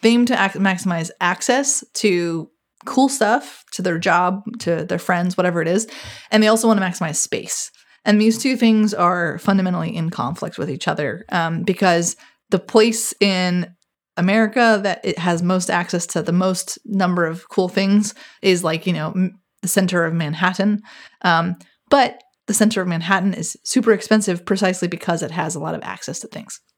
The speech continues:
So people are, are trading off on, on this frontier, and different people will make different trade-offs.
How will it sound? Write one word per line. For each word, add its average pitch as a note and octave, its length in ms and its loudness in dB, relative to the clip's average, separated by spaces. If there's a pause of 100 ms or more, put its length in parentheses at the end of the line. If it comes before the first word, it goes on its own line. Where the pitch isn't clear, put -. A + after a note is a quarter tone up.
(600)
So A3+ 160 4
people C4+ 240 0
are, A3 200 2
are F#3+ 100 0
trading G#3 360 2
off E3+ 220 -4
on, E3 180 -4
on E3+ 180 -4
this E3 120 -6
frontier, F3 540 -6 (280)
and A#3 80 4
different A#3+ 280 4
people G3 200 0
will F3 60 0
make F3 180 -2
different - 220 -6
trade-offs. - 340 -8